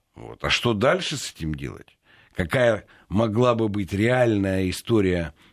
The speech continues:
объединения, приобретения ими суверенитета, этого ответа так и не было. Поэтому, конечно, ну, прежде всего, российское руководство действовало в логике:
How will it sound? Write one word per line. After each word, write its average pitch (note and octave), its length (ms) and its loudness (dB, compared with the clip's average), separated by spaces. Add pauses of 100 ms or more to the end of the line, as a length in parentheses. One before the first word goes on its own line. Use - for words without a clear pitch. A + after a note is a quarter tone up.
объединения, F#2+ 960 2
приобретения G2 760 2
ими F#2+ 180 4
суверенитета, G2+ 840 2
этого D3 320 2
ответа D3 360 -2
так - 220 -6
и D3+ 40 4
не C#3+ 160 2
было. B1 240 -14 (2000)
Поэтому, E2+ 380 0
конечно, A2+ 380 0
ну, F#2+ 140 2
прежде C#3+ 240 2
всего, D3+ 180 2
российское A#2+ 480 -2
руководство F2+ 500 -2
действовало G2 720 2
в G2 120 -2
логике: F#2+ 460 -2